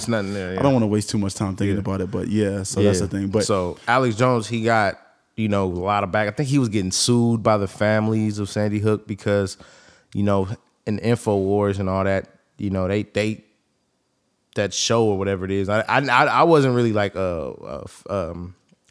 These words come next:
Speaker 1: uh, you know, one of the viewers. I didn't watch the show, but I'm guessing the show had a huge following.
Speaker 2: Right.
Speaker 1: So some of the people that, you know, was listening to him that, you know, that, that follow him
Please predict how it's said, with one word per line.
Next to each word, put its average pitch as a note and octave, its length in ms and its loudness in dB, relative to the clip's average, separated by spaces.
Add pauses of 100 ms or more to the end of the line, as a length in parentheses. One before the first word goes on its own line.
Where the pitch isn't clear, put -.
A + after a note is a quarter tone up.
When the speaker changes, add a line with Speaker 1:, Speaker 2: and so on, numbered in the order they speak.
(120)
Speaker 1:
uh, F#2 120 -10
you G#2 120 -4
know, F2 240 -2
one G2 160 -4
of F2 60 -4
the E2+ 120 -4
viewers. A2+ 540 -2
I F#2+ 100 -2
didn't F#2+ 200 -4
watch G2+ 280 -4
the G#2 80 -8
show, G2+ 320 -4 (880)
but G2 140 -2
I'm F#2+ 80 -4
guessing A2 400 0
the E2 40 -4
show G#2 260 0
had G2 340 -2 (340)
a G#2+ 80 -8
huge A#2 380 2
following. A#2 420 0 (260)
Speaker 2:
Right. A2 260 -4 (800)
Speaker 1:
So G2 200 -2
some A#2 220 2
of A2 60 4
the G#2+ 40 2
people G#2+ 360 0
that, G2+ 340 2 (480)
you G2+ 120 -2
know, F#2+ 240 2
was F#2 220 -4
listening G2+ 360 -2
to F#2+ 60 -4
him G2+ 340 2
that, F2 280 -6
you F#2+ 80 -4
know, F2+ 320 -4 (520)
that, - 260 -10
that F2+ 180 -6
follow A#2+ 400 2
him G2 360 -2